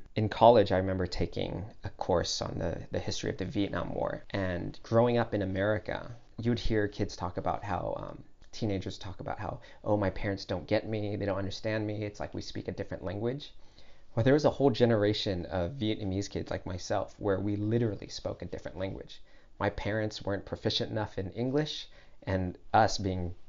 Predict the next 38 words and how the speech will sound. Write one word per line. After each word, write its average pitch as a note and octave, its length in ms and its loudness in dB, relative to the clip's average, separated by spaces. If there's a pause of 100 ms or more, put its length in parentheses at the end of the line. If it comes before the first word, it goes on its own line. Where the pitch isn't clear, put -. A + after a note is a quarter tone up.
(140)
raised G2+ 460 4
in F#2+ 100 0
America, F#2+ 640 -2
we F#2 220 -4
for-, F#2 180 -10
had F2 140 -4
lost F2+ 340 -4
our F2 80 -2
Vietnamese F#2+ 540 -4
or F2 80 -4
never F#2 260 0
learned F#2+ 300 0
it - 120 -2
well F2 180 0
enough F2 220 -8
to - 80 -6
communicate - 520 -6
with - 80 -10
our - 80 -6
parents. - 460 -8 (340)
So - 180 -2
that G#2 180 4
led A2 180 2
to G2 140 0
a - 120 -4 (100)
lot F#2+ 160 4
of, F#2 60 0 (360)
a G2+ 80 0
lot G#2 160 6
of G2+ 60 0
problems F#2+ 460 0
in F2+ 100 -2
the D#2+ 60 -2
family A1 580 -6
for - 160 -4
many G2 380 0
Vietnamese F#2 460 -4
families. - 580 -8